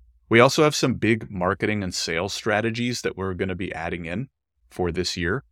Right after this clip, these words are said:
twenty twenty-four, to help get us to that goal of break even. I'll probably go into more detail on those in the,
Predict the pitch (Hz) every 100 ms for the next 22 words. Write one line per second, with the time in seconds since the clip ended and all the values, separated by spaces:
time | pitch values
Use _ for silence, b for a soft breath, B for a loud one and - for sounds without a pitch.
0 | - - 92 87 90 90 - 90 90 87
1 | 92 - - 90 95 - 101 92 - 90
2 | 90 123 - - 85 - 87 82 78 90
3 | 151 - _ _ _ - 135 190 175 147
4 | 139 131 117 113 104 104 101 113 101 95
5 | 95 95 98 110 - 95 92 90 90